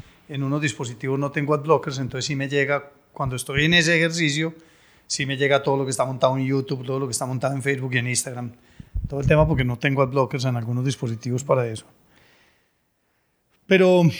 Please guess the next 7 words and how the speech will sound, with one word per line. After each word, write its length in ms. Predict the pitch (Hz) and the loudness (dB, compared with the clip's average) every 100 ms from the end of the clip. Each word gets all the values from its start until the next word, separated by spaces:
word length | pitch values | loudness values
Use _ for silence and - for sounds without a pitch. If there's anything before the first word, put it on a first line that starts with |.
| - - - _ _ _ _ _ _ _ _ | -10 -16 -18 _ _ _ _ _ _ _ _
digamos 460 | 156 156 156 170 170 | -2 4 4 2 0
que 520 | 196 170 160 - _ _ _ _ - | 2 2 0 -6 _ _ _ _ -14
no, 480 | 143 139 143 143 135 - _ _ - | -8 -2 0 0 -2 -12 _ _ -14
no, 420 | 143 131 135 143 | -8 -6 -6 -8
no 260 | 139 135 | -8 -2
veo 340 | 139 156 160 170 | 4 6 6 2
ni, 400 | 156 131 127 | -2 -2 -6